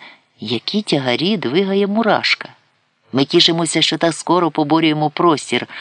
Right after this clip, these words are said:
а гляньмо, яку дорогу відбувають комахи. Ми пишаємося особливо, пані, своїми багатими одягами, а нема такого вбрання, котре своїми красками, узорами могло б рівнятися з крилами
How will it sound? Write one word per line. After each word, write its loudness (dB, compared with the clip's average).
а 2
гляньмо, -2
яку 0
дорогу 4
відбувають 0
комахи. 0
Ми 0
пишаємося 0
особливо, 2
пані, 0
своїми 0
багатими 0
одягами, -2
а -4
нема -2
такого 0
вбрання, -4
котре -6
своїми 0
красками, -2
узорами 0
могло 2
б -10
рівнятися 0
з -8
крилами 0